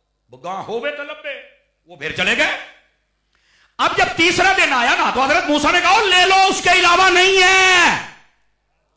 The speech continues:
ये गाय तुम्हें लेनी पड़ेगी, यही लेनी पड़ेगी।" अब वो गया, कहने, "गां।" कहंदा, "जी, मैं अम्मा नूं पुछ के हुणे दस ना की रेट है।" सुभान अल्लाह फरमाओ ना, मोहब्बत के साथ रहा।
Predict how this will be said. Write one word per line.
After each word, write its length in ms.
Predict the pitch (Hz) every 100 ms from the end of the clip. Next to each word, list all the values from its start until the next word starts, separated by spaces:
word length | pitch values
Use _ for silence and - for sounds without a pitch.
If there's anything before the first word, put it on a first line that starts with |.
| _ _ _ -
ये 60 |
गाय 200 | 220 214
तुम्हें 220 | 254 269 311
लेनी 240 | 247 302
पड़ेगी, 400 | 320 285 285 226
यही 100 | 427
लेनी 240 | 370 311
पड़ेगी।" 720 | 294 214 196 165 143 - _ _ _ _ _ _ _
अब 200 | 220 254
वो 80 | 269
गया, 180 | 254 247
कहने, 260 | 240 285 294
"गां।" 220 | 254 247
कहंदा, 380 | 240 - 107 135
"जी, 120 | 202
मैं 180 | 240 233
अम्मा 220 | 220 233
नूं 100 | 254
पुछ 240 | 247 247
के 80 | 247
हुणे 200 | 165 233
दस 240 | 247 262
ना 100 | 262
की 220 | 269 254 254
रेट 300 | 240 240 233
है।" 300 | 220 220 _ _ _ _ _ _ _ _ _
सुभान 260 | _ 104 95
अल्लाह 160 | 107 117
फरमाओ 280 | 110 113 151
ना, 120 | 170
मोहब्बत 400 | 160 95 110 _
के 60 | 107
साथ 140 | 104
रहा। 160 | 98